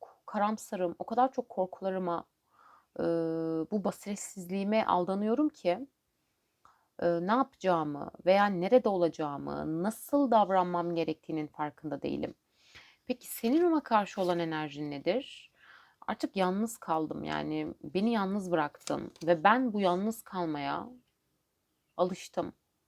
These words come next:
Ama kafamda bir dünya çözüm arayışı içerisindeyim. Harekete geçer misin? Geçecek misin?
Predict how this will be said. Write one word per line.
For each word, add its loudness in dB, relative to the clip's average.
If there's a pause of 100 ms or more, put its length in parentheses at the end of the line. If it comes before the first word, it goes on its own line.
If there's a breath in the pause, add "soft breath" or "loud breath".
(640 soft breath)
Ama 0
kafamda 2 (260)
bir 0 (380)
dünya -2 (120)
çözüm -4
arayışı -4
içerisindeyim. -8 (840 soft breath)
Harekete -2
geçer -2
misin? -10 (720)
Geçecek -4
misin? -10